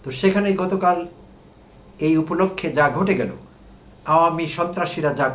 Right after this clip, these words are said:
করল, সেটি তো already আমাদের সবার জানা। আর এই ঘটনাকে কেন্দ্র করে কিছু প্রশ্ন অ্যারাইজ করেছে, খুব গুরুত্বপূর্ণ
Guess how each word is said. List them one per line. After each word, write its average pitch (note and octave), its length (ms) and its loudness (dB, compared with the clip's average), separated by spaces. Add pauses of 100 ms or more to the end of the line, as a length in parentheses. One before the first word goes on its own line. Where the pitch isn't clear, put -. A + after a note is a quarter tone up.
করল, E3 200 0 (720)
সেটি F#3+ 280 0
তো F#3 60 2 (200)
already D3 360 0
আমাদের B2 260 -4
সবার A2+ 280 -4
জানা। G2+ 220 -4 (1300)
আর B2 80 -4 (140)
এই G#3 80 6 (100)
ঘটনাকে G#3 420 0
কেন্দ্র F3 220 -2 (120)
করে F#3+ 140 6 (160)
কিছু F#3+ 180 0 (100)
প্রশ্ন F#3+ 320 -2 (580)
অ্যারাইজ D#3 300 4 (100)
করেছে, C#3+ 260 -2 (100)
খুব G#3 160 0
গুরুত্বপূর্ণ C#3 420 -4